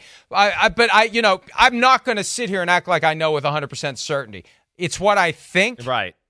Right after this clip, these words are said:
Speaker 1: based upon
Speaker 2: What I
Speaker 1: the
Speaker 2: think
Speaker 1: fact
Speaker 2: as
Speaker 1: that there
Speaker 2: well.
Speaker 1: hasn't been, there hasn't been, "Oh no, the onside kick is dramatically different. Oh no, this is pota-,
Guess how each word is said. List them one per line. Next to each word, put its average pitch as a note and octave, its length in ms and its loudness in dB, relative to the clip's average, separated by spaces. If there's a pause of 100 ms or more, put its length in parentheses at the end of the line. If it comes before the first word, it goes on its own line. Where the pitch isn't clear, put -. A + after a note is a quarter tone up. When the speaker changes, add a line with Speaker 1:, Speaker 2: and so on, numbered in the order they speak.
Speaker 1:
based F#3+ 220 -4
upon F3 420 -2
Speaker 2:
What B2 140 -4
I A2+ 100 0
Speaker 1:
the G3+ 60 0
Speaker 2:
think A#2+ 120 -2
Speaker 1:
fact C4 140 2
Speaker 2:
as G#3 60 -12
Speaker 1:
that A#3+ 100 -6
there A#3 120 2
Speaker 2:
well. G3 60 -2
Speaker 1:
hasn't A3+ 460 -2
been, A3+ 340 0 (200)
there A#3+ 160 0
hasn't A3 440 -2
been, A3 460 0 (460)
"Oh C#4 200 2
no, C#4 360 4
the B3 100 -2
onside C4 480 2
kick C#4+ 260 -4
is A3+ 100 -8
dramatically A3 460 -2
different. G3+ 440 -2 (160)
Oh D4+ 260 4
no, C#4+ 460 2 (200)
this B3+ 240 -6
is B3+ 120 -10
pota-, - 180 -14